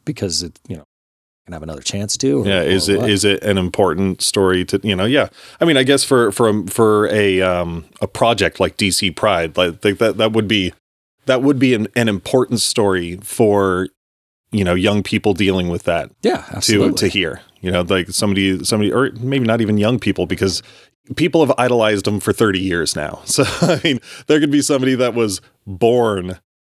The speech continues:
Speaker 2: the day that he first premiered as Batman, and they're, you know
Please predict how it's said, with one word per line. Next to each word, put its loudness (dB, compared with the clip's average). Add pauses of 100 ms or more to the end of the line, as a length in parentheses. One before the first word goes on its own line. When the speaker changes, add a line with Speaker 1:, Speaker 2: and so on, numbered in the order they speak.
(140)
Speaker 2:
the -2
day 0
that 0
he -2
first -2 (400)
premiered 2
as 0
Batman, -2 (100)
and 0
they're, 0
you -2
know -4